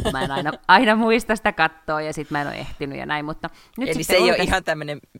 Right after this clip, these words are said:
Speaker 2: binge watch-serie <laughs> sitten kuitenkaan.
Speaker 1: Oh, no siis se
Speaker 2: Mm.
Speaker 1: on, koska mä tykkään siitä ihan kauheasti, mut se ei ole mikään lastenohjelma, että mun pitää katsoa sitä yksin, ja siis ne mun T V:n katsomistunnit on kuitenkin aika vähissä silleen yksinäni.
Speaker 2: Mm.
Speaker 1: Mut nyt niitä olen etsinyt, ehtinyt sitten tota, äh, koska mä myös,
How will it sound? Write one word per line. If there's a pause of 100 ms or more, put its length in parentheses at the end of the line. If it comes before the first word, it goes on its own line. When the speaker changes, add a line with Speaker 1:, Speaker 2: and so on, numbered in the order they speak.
(140)
Speaker 2:
binge
watch-serie
<laughs>
sitten
kuitenkaan.
Speaker 1:
Oh,
no
siis
se
Speaker 2:
Mm.
Speaker 1:
on,
koska
mä
tykkään
siitä
ihan
kauheasti,
mut
se
ei
ole
mikään
lastenohjelma,
että
mun
pitää
katsoa
sitä
yksin,
ja
siis
ne
mun
T
V:n
katsomistunnit
on
kuitenkin
aika
vähissä
silleen
yksinäni.
Speaker 2:
Mm.
Speaker 1:
Mut
nyt
niitä
olen
etsinyt,
ehtinyt
sitten
tota, (680)
äh, (240)
koska
mä
myös,